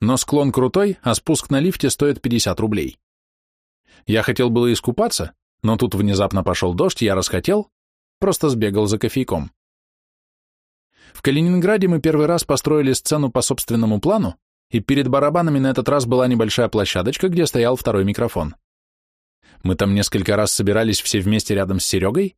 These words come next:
и играли в клубный металл. Для разнообразия шоу вышло очень прикольно.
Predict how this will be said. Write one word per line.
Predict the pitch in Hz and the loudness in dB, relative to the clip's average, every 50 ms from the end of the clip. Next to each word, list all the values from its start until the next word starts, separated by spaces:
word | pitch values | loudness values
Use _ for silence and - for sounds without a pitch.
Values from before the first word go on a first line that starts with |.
| _ _ - | _ _ -2
и | 131 131 | 0 2
играли | 123 127 127 135 135 135 | 2 2 2 2 2 0
в | 120 - | -2 -2
клубный | - 110 98 87 95 104 | -4 -4 -2 0 0 0
металл. | 110 120 120 - 92 73 65 - - _ _ _ _ _ _ _ _ _ _ _ _ _ _ _ _ _ _ _ _ _ _ _ _ _ | 0 0 0 -2 -2 -4 -4 -6 -12 _ _ _ _ _ _ _ _ _ _ _ _ _ _ _ _ _ _ _ _ _ _ _ _ _
Для | 101 95 107 110 | -2 0 0 2
разнообразия | 113 113 110 110 110 110 107 107 107 104 101 92 101 95 | 2 2 2 2 2 2 2 2 2 2 2 2 0 0
шоу | 90 - 101 107 123 127 | 0 0 0 2 2 2
вышло | 107 104 95 - 101 95 | 2 0 0 0 0 0
очень | 104 107 - 135 135 | 0 0 0 -2 -2
прикольно. | - 190 - - 120 95 87 78 71 - | -2 -4 -2 -2 -2 -2 -2 -6 -8 -12